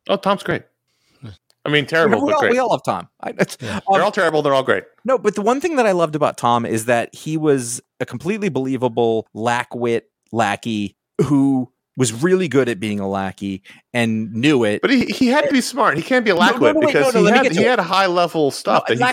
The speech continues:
Speaker 1: got, he
Speaker 2: wasn't
Speaker 1: must
Speaker 2: the right
Speaker 1: have
Speaker 2: word.
Speaker 1: Yeah.
Speaker 2: Th-, that's not the point. But at one point when Vampire Skarsgård, s-, uh, like, he's like,
Speaker 1: <laughs>
Speaker 2: he needs somebody who isn't anybody to be there, and Tom's like, "I am that nobody."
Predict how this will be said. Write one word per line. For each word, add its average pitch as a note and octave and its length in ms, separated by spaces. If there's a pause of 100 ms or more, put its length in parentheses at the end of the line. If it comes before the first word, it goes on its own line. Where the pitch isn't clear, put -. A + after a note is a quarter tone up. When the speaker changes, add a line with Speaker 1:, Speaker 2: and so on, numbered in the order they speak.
Speaker 1:
got, B3 100
he A3 40
Speaker 2:
wasn't G#3+ 140
Speaker 1:
must F#3 80
Speaker 2:
the F#3 80
right D#3+ 80
Speaker 1:
have D3 80
Speaker 2:
word. G2+ 280
Speaker 1:
Yeah. A#2 160
Speaker 2:
Th-, E3 160
that's G3 140
not G#3+ 120
the F#3+ 80
point. B2+ 280
But F#3 120
at F3 80
one F#3+ 160
point F#3 280
when C#3+ 300 (360)
Vampire C3 460
Skarsgård, A2+ 680 (200)
s-, - 420
uh, C3+ 180
like, C3+ 180
he's C#3+ 240
like, B2+ 300
Speaker 1:
<laughs> - 60
Speaker 2:
he E3 160
needs D#3 360
somebody C#3 460
who B2+ 200
isn't A#2+ 280
anybody A2 480
to G2+ 80
be G#2+ 180
there, G#2 260
and G2+ 120
Tom's A2 260
like, G2+ 220
"I A#2 200
am G2+ 140
that F2+ 180
nobody." F2+ 440